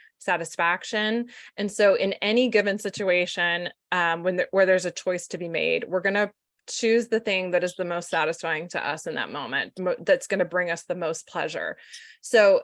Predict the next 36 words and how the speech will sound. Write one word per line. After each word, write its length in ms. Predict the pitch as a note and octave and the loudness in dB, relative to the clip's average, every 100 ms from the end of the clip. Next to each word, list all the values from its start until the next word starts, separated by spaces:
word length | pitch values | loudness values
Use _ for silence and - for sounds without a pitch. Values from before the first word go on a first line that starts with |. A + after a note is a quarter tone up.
| - | 0
if 160 | G3+ | 0
we're 100 | A3+ | 2
trying 240 | C4+ D4 A#3 | 2 0 -2
to 120 | G#3 - | -2 0
force 260 | A3+ C4+ G3+ | 0 2 0
ourselves 580 | F#3 - D3+ D#3 F3 - _ _ _ _ _ _ - | -2 -2 -2 -2 -4 -8 _ _ _ _ _ _ -2
to 220 | A3+ D#3+ A3+ | 0 0 0
eat 200 | B3+ - | -2 -2
something 420 | G3+ F#3 F#3 F3+ | -4 -2 -2 -2
because 240 | F3 F#3+ | -2 -2
we 60 | F3+ | -4
think 260 | F#3+ F#3 F3 | -6 -6 -6
we 80 | |
should, 640 | D#3+ - A#3 A3+ A3 A3 G#3+ | -6 0 4 6 6 6 4
or 100 | - | 0
because 680 | F3+ F3 F#3 E3 E3 E3 - - | -2 -2 0 2 2 2 -4 -4
it's, 760 | F#3 E3+ D#3 - - - - - - | 0 2 0 -2 -12 -12 -12 -12 -10
um, 640 | F3 E3 E3 D#3 D#3+ E3 - - | -6 -4 -6 -8 -10 -12 -14 -14
the 80 | F3 | -8
thing 260 | F3+ F3+ | -4 -2
that, 160 | F3 - - - | -2 -2 -6 -8
the 160 | F3 | -8
rule 560 | E3 G#3+ A#3 A3 A3 G#3 | 0 4 6 6 6 4
of 100 | F3 | 2
the 80 | F#3 | 2
diet 340 | G#3 G#3 G#3 | 4 4 0
that 100 | - | -2
we're 80 | F#3+ | -4
supposed 260 | - G3 | -6 -6
to 60 | F#3 | -6
be 60 | G3+ | -6
following, 680 | G3+ F#3+ F#3 F#3 F#3 F3+ F3 | -2 -2 0 0 -2 -4 -6
or 340 | - E3 D#3+ | -4 -2 0
there's 240 | D#3+ D#3+ E3 | 0 -2 -4
a 80 | |
health 360 | D#3+ G3+ G#3 | -4 0 0